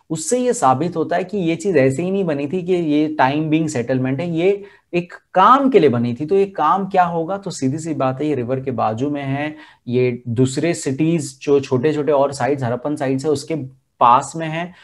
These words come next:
तो ये सबका मेन सेंटर हुआ रहेगा, जहां पे दूसरे आसपास के गांव के लोग,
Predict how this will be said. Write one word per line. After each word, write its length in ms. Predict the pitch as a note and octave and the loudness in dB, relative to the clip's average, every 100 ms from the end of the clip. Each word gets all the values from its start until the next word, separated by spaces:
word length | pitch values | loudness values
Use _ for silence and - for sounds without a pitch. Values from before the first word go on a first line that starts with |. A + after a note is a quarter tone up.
| _ | _
तो 60 | G#3+ | 2
ये 200 | G3 A#3+ | 4 4
सबका 420 | A#3+ G#3+ - B3 | 4 0 2 0
मेन 380 | G3+ D#3 F#3+ A#3 | 2 2 4 2
सेंटर 480 | - D#3+ D3 D#3 F3 | 2 0 2 2 2
हुआ 300 | C#3+ C#3 C3 | 4 2 2
रहेगा, 380 | A#2 A2+ C3+ F3 | 0 -2 0 0
जहां 240 | C#3 C3+ | -2 -4
पे 60 | C#3 | -2
दूसरे 440 | A#2+ C#3+ C3 G#3+ | 0 0 2 4
आसपास 420 | E3+ E3 - D#3+ | 4 2 -2 -2
के 120 | F3 | -4
गांव 360 | C3 B2+ C3 D3 | -2 2 2 2
के 120 | D#3 | 0
लोग, 260 | C#3+ C#3 | 2 2